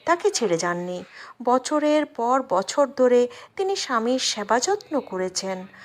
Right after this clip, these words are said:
অসাধারণ ধৈর্যের পরিচয় দিয়েছেন। হযরত আইয়ুব আলাইহিস সালাম যখন বেশি রোগে আক্রান্ত হয়ে পড়েছিলেন, তখন গ্রামবাসীরা তাকে আর গ্রামে থাকতে দিলেন না। বিবি রহিমা হযরত আইয়ুব আলাইহিস সালামকে নিয়ে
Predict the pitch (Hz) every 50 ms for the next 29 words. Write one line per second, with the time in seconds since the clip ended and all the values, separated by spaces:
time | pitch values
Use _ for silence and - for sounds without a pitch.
0 | - - - - - 277 294 285 - - - - 311 302 294 294 277 269 269 269
1 | 277 277 269 269 - - - - - - 185 190 185 170 - - - 370 403 403
2 | - - 277 240 220 208 - - 196 190 175 175 185 180 185 180 180 - - 190
3 | 185 185 185 _ _ _ _ - _ _ - 269 277 269 277 302 302 302 - -
4 | - 214 202 208 220 220 - 254 254 262 262 - - 269 277 302 330 294 - 190
5 | 185 - - 202 196 196 202 - - 190 190 - - 226 220 220 - _ - 190
6 | 202 196 185 170 226 240 240 208 196 - - 240 254 262 - 302 285 269 277 269
7 | 269 269 269 254 247 240 240 - - 269 285 339 508 554 - - - - _ -
8 | 320 311 311 - 320 320 320 285 214 202 190 190 190 190 202 208 208 - 233 214
9 | 220 208 - - - - - - - 294 302 - 339 330 311 302 294 302 - 185
10 | 175 185 220 311 - - 269 226 - - - 190 170 190 180 180 180 175 175 175
11 | 175 170 170 - - - - _ _ - 170 180 175 170 185 185 185 190 185 180
12 | 196 190 190 196 196 208 208 214 185 180 - 208 202 - 208 - 196 196 190 185
13 | 190 202 196 214 202 202 202 196 - - 202 190 190 - 214 196 196 196 196 208
14 | 262 403 508